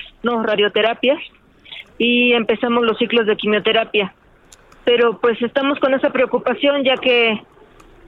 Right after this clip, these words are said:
pues, con todo esto del desabasto no sabemos en qué momento a nuestro hospital le vayan a faltar los medicamentos. Y ahorita él requiere, pues, lo que es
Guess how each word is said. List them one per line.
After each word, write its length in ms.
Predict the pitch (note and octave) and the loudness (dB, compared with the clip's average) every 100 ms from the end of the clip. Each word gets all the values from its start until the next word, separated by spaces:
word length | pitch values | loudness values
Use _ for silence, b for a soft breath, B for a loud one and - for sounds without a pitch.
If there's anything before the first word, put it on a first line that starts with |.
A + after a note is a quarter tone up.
| - - | -14 -2
pues, 280 | B3+ B3 A3+ - - | 2 2 0 -10 -8
con 200 | - B3 | -2 0
todo 160 | C4+ D4 | 2 2
esto 160 | C#4+ D4 | 2 2
del 160 | C4 | 2
desabasto 560 | A#3+ A#3 A#3+ B3 B3 B3+ | 2 0 0 -2 -2 -2
no 160 | B3+ B3 | -2 0
sabemos 400 | B3+ B3 B3 A#3+ | 0 0 -2 0
en 100 | A3+ | 0
qué 140 | A#3 A#3+ | 0 0
momento 640 | A#3+ A#3 A#3 A3+ G#3+ G3+ _ _ - _ - - - | 0 0 0 0 -2 -4 _ _ -20 _ -20 -20 -8
a 80 | A3 | -2
nuestro 300 | A3+ A3+ A#3 | -2 0 -4
hospital 340 | - A#3+ B3 B3 | -4 -2 0 2
le 80 | |
vayan 320 | A#3+ A#3+ A#3+ A3+ | 2 0 0 -2
a 60 | |
faltar 260 | G#3 F#3+ A#3 | -4 -2 -2
los 180 | A#3 A3 | -2 0
medicamentos. 720 | G3+ F#3+ G3 G#3 A3+ C#4+ D#4+ - - _ _ _ _ _ _ _ _ _ _ - | 0 0 -2 -2 0 -2 -2 -8 -20 _ _ _ _ _ _ _ _ _ _ -2
Y 120 | A3+ | 0
ahorita 340 | A3+ A#3 A#3+ | 0 0 0
él 120 | A#3 A3 | 2 0
requiere, 440 | A3+ A#3+ A#3 A3+ | -2 0 0 0
pues, 280 | - G#3 G3+ | 0 -2 0
lo 160 | G#3 | -4
que 200 | G#3 G#3+ | 0 0
es 80 | A3 | 0